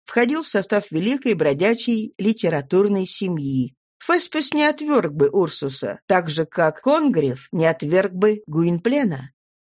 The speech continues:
Приехав в город или деревню, Урсус в промежутках между трубными призывами Фиби и Винос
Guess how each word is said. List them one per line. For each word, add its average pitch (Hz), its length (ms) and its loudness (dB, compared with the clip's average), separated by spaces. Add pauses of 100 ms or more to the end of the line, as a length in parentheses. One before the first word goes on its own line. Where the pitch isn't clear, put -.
Приехав 330 440 2
в 226 100 -2
город 226 420 4
или 202 180 0
деревню, 151 640 0
Урсус 202 400 -2
в - 80 -16
промежутках 208 720 0
между 175 400 -2
трубными 156 540 0
призывами 175 800 0
Фиби 160 420 2
и 175 240 -6
Винос 240 540 0